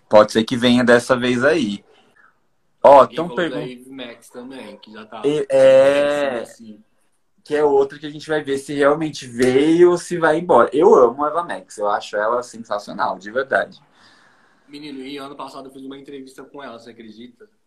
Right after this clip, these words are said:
Speaker 1: E, eu acho que foi ao ar?
Speaker 2: Eu fiquei assim, foi... Não, foi... Eu, eu fiz pelo Zoom, mas eu, eu escrevi, tá lá no site, assim, fiquei
Speaker 1: Tá.
Speaker 2: super nervoso, mas ela, assim, uma fofa. Quando falou de Lady Gaga,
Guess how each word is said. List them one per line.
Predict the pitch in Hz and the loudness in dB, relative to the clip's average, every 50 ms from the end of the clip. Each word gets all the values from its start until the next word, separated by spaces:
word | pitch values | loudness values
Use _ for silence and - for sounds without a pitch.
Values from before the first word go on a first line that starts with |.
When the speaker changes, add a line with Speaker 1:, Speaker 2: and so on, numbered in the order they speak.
| _ _ _ _ _ _ _ _ _ _ _ _ _ _ _ | _ _ _ _ _ _ _ _ _ _ _ _ _ _ _
Speaker 1:
E, | - - - _ - | -12 -12 -12 _ 0
eu | 120 127 | 4 6
acho | 214 - 127 | 6 6 6
que | - | 6
foi | 135 117 | 6 8
ao | 101 101 110 123 | 10 10 10 10
ar? | 143 170 180 - | 10 8 6 2
Speaker 2:
Eu | 113 117 - | 0 -6 -16
fiquei | - 123 120 - - 139 139 | -20 -20 -20 -18 -16 -14 -14
assim, | 143 - - 147 135 127 107 - _ _ _ _ _ _ _ _ _ _ _ _ _ _ _ _ | -14 -16 -18 -20 -20 -20 -20 -20 _ _ _ _ _ _ _ _ _ _ _ _ _ _ _ _
foi... | 127 131 131 131 - - _ _ _ | -12 -10 -10 -10 -12 -16 _ _ _
Não, | - - 165 170 160 147 143 - | -20 -14 -12 -10 -10 -10 -12 -12
foi... | - 156 147 - | -16 -18 -18 -16
Eu, | 160 156 170 170 - | -16 -16 -16 -16 -14
eu | 143 143 147 147 | -14 -14 -14 -14
fiz | 147 - 175 170 - | -16 -20 -20 -20 -18
pelo | - 160 156 156 | -16 -14 -14 -14
Zoom, | 151 147 139 147 160 170 | -14 -14 -16 -18 -18 -16
mas | 165 160 151 | -16 -16 -16
eu, | 156 151 147 - _ _ _ _ _ _ _ | -18 -18 -20 -20 _ _ _ _ _ _ _
eu | 120 135 | -18 -16
escrevi, | 143 143 - 156 151 160 156 143 117 - | -16 -16 -18 -18 -16 -16 -14 -16 -16 -16
tá | 117 117 | -16 -16
lá | 117 120 123 | -16 -16 -16
no | 135 131 | -18 -20
site, | - - 160 117 104 101 - - 123 | -18 -18 -16 -16 -16 -18 -20 -20 -20
assim, | - - 110 | -20 -20 -20
fiquei | 110 _ 123 120 117 | -20 _ -20 -14 -2
Speaker 1:
Tá. | - 110 101 98 98 | 2 4 4 4 4
Speaker 2:
super | - 139 151 156 | 2 -4 -10 -16
nervoso, | 156 160 160 156 135 135 139 139 143 | -16 -18 -18 -16 -16 -16 -16 -16 -16
mas | 143 139 135 - | -16 -16 -16 -16
ela, | 147 147 156 | -16 -16 -16
assim, | 151 - 151 123 107 _ _ _ _ _ _ _ _ | -16 -18 -20 -20 -20 _ _ _ _ _ _ _ _
uma | 123 127 135 143 | -16 -16 -16 -16
fofa. | - _ 180 151 123 104 - _ - 110 107 | -18 _ -16 -16 -16 -16 -18 _ -20 -20 -20
Quando | - 139 147 156 | -20 -20 -18 -14
falou | - 160 160 160 156 | -12 -12 -12 -12 -12
de | - 151 | -14 -16
Lady | 151 147 147 151 151 | -16 -14 -16 -16 -18
Gaga, | 135 131 143 143 143 143 143 143 135 135 135 135 | -16 -14 -12 -10 -10 -10 -12 -14 -16 -18 -18 -18